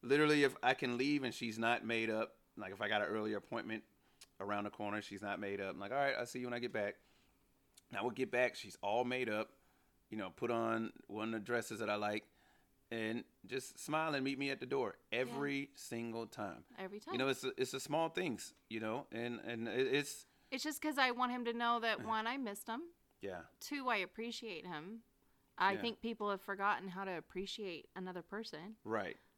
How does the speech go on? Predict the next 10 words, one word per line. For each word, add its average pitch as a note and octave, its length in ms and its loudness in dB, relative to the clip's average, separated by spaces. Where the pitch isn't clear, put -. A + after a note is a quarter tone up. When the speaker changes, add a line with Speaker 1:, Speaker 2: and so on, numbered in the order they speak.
Speaker 2:
Um, G3+ 540 4
and G3+ 160 0
it G3 100 -4
doesn't G3+ 360 -4
take B3+ 320 -8
a B3+ 40 -4
lot F#3+ 360 0
Speaker 1:
Truth. G#2+ 420 -6
Speaker 2:
at G#3+ 240 4
all. A3 720 6